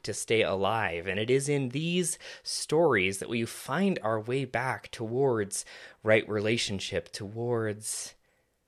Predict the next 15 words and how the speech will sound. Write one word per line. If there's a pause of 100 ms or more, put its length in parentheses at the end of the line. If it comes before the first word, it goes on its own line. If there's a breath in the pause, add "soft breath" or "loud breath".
(300)
what
it
means
to
be
in
this
together. (1040)
As
I
spoke
to
Christinia
and
Alyssa,